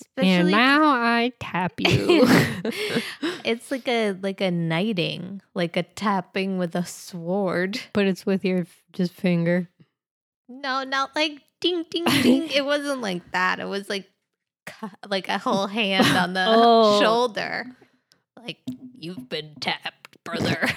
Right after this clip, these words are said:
Speaker 1: <laughs> You're the secretary
Speaker 2: <laughs>
Speaker 1: now. <laughs>
Speaker 2: Tag, you're it. <laughs>
Speaker 1: Yeah, exactly. Fucking weird place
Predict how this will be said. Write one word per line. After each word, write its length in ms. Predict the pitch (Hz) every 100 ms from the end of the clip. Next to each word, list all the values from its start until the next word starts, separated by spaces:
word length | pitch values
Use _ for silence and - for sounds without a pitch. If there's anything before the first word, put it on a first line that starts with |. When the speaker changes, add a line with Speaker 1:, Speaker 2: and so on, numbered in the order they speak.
| -
Speaker 1:
<laughs> 420 | - - - 160 156 - - - 127 - - - - _ _ _ _ - - -
You're 220 | 180 190
the 200 | 175 214
secretary 1000 | 190 175 214 - - 202 214 175 165 160
Speaker 2:
<laughs> 0 |
Speaker 1:
now. 480 | - 160 156 151 214 - -
<laughs> 460 | 220 202 208 247 247
Speaker 2:
Tag, 420 | - 277 269 269
you're 220 | 269 247 202
it. 260 | 190 190 -
<laughs> 340 | 226 294 233
Speaker 1:
Yeah, 380 | 302 311 - - 233
exactly. 960 | 220 - - - 165 - 233 202 220 - 294 - - 480 415 415 - - _ _ 330
Fucking 500 | 359 254 175 156 151
weird 540 | 170 196 175 160 -
place 720 | - 180 165 165 185 - -